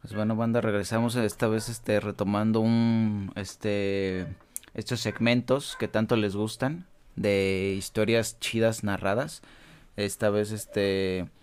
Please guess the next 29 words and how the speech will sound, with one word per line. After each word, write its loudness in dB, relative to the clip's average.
volveremos 4
a 4
uno 6
de 4
los -2
clásicos 2
de 6
la 2
literatura 2
de 2
Facebook 0
que 0
surgió 2
hace, 4
hace 2
poco. 4
Este, -2
es -2
un 4
relato 6
que 4
a 8
lo 6
mejor 6
muchos 4
ya 8
deben 6
de 4
conocer, 2